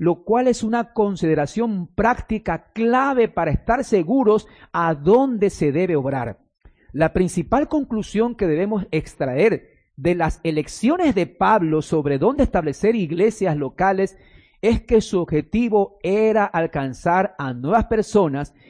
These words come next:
y no establecer nuevas iglesias para los creyentes que ya existían. Había una prioridad. Aunque los pastores y miembros puedan dirigir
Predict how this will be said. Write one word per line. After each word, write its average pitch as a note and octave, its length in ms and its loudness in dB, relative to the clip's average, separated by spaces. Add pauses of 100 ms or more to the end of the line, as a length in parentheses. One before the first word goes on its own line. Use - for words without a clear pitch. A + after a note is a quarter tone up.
(160)
y A3+ 160 2
no F#3 240 -2
establecer F#3+ 600 0
nuevas F#3+ 320 -2
iglesias G#3+ 460 0
para D3+ 140 -2
los D3+ 180 -2
creyentes C4 800 0 (300)
que C3+ 180 -4
ya D#3+ 340 -2
existían. A2+ 680 -8 (1300)
Había D3+ 360 0
una G#3+ 240 -2
prioridad. E3+ 480 -2 (1700)
Aunque B3+ 400 2
los G3+ 200 2
pastores D#4+ 1000 0 (160)
y F#3+ 140 0
miembros F3 560 -2 (160)
puedan C4+ 520 2
dirigir F#3+ 800 2